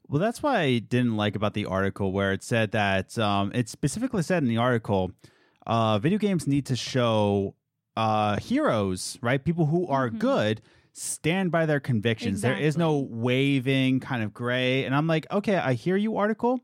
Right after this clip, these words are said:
Speaker 1: I hear you." And article author that I can't remember your name. I'm so sorry.
Speaker 2: <laughs>
Speaker 1: But anti-mask people,
Speaker 2: Mm-hmm.
Speaker 1: they think they're doing the right thing and they're standing by their convictions.
Speaker 2: Yeah.
Speaker 1: Would you say that's a hero?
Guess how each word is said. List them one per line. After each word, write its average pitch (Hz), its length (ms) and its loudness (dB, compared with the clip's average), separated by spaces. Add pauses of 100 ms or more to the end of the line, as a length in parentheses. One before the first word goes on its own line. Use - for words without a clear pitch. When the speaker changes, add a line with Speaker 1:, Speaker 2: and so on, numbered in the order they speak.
Speaker 1:
I 120 140 -2
hear 131 200 2
you." 233 220 0 (360)
And 131 160 -2
article 127 440 0
author 135 320 0
that 160 80 0
I 139 60 0
can't 151 180 -2
remember 143 240 -4
your 131 100 -2
name. 175 180 -2
I'm 123 120 -4
so 113 160 -4
sorry. 113 280 -4 (140)
Speaker 2:
<laughs> 277 760 -6
Speaker 1:
But 151 520 0 (680)
anti-mask 156 680 2
people, 92 400 -4 (680)
Speaker 2:
Mm-hmm. 254 280 -2 (120)
Speaker 1:
they 113 140 0
think 127 200 -2
they're 139 100 0
doing 156 280 0
the 151 80 0
right 160 220 0
thing 170 260 -4
and 120 120 -4
they're 120 100 4
standing 208 640 -2
by 180 120 2
their 165 120 0
convictions. 120 680 0
Speaker 2:
Yeah. - 360 -10
Speaker 1:
Would 175 220 0
you 208 140 2
say 139 400 0
that's 104 340 0
a 92 60 -12
hero? 87 540 -4